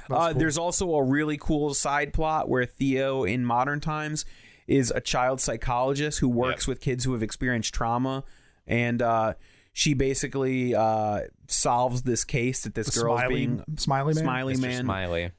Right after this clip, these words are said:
Speaker 2: He's being, this girl, young girl is being abused by her foster father, and it's, it's real effed up. Uh, she has to, like, go down to their basement and touch everything, and, uh, it's so messed up what she experiences. Um, but yeah, it was a real strong episode for me. Probably my favorite of the three we watched.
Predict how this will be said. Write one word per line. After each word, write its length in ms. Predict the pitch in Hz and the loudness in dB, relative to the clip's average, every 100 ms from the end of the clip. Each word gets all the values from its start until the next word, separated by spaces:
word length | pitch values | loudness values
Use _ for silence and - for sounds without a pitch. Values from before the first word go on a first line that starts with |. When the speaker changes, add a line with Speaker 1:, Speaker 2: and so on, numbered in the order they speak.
| - | -4
Speaker 2:
He's 160 | 135 | -2
being, 360 | 120 139 135 120 - | 0 0 0 -2 -4
this 260 | 135 131 - - 131 | -2 -2 -2 -6 -2
girl, 420 | 135 131 127 123 | 0 2 2 2
young 240 | 123 123 | 0 0
girl 180 | 123 123 | 0 -2
is 60 | 113 | -2
being 160 | 117 113 | -2 -2
abused 380 | 104 113 117 | -2 0 0
by 160 | 113 113 | 0 0
her 100 | 110 | 0
foster 460 | - 110 110 - 120 | -2 -4 -4 -4 -4
father, 460 | 120 117 117 117 | -2 -2 0 0
and 120 | 113 107 | 0 -2
it's, 220 | - - - 123 | -2 -6 -6 -2
it's 160 | 117 | 0
real 220 | 123 120 | 2 2
effed 380 | 113 110 110 - | 2 0 -2 -4
up. 200 | 107 107 - _ - _ - | -4 -4 -10 _ -20 _ -2
Uh, 260 | 117 117 107 | 2 2 2
she 200 | - 131 | 2 0
has 100 | 120 | 0
to, 100 | 123 | -2
like, 200 | 117 107 | -2 -2
go 160 | 110 110 | -2 0
down 200 | 110 107 | -2 -2
to 60 | |
their 120 | 104 98 | -4 -4
basement 500 | 107 107 - 113 101 | -2 -2 -2 -2 -2
and 120 | 107 | -2
touch 280 | - 107 113 | -2 -2 -2
everything, 380 | 104 104 104 | -2 -2 -2
and, 200 | 101 98 - | -2 -4 -2
uh, 200 | 55 50 | 0 0
it's 120 | - - | -2 -2
so 540 | 113 104 104 95 76 - - - | 0 0 -2 -4 -8 -12 -10 -2
messed 320 | 107 - 110 | -2 0 -2
up 160 | 101 | -2
what 100 | 104 | -2
she 140 | - 104 | -2 -2
experiences. 760 | - - 107 107 104 110 107 - _ _ _ _ _ _ - | -4 -4 -2 -2 -2 -4 -4 -10 _ _ _ _ _ _ 2
Um, 540 | 123 127 123 123 117 | 4 2 0 -2 -2
but 160 | 127 123 | -2 2
yeah, 380 | 143 135 117 - | 2 2 0 -2
it 80 | |
was 160 | 123 117 | -2 -2
a 160 | 123 110 | -4 -6
real 260 | 120 127 123 | -2 -2 0
strong 380 | - 127 117 | 0 0 0
episode 380 | 107 - - 101 | 0 -2 -2 -2
for 120 | 107 | -2
me. 100 | 104 | -2
Probably 240 | 104 127 123 | 0 2 2
my 160 | 110 | 0
favorite 340 | - 117 110 107 | -2 -2 -2 -2
of 100 | 101 | -4
the 60 | |
three 220 | - 113 110 | -2 0 2
we 120 | 104 | 2
watched. 460 | 107 104 - - | 0 0 -4 -10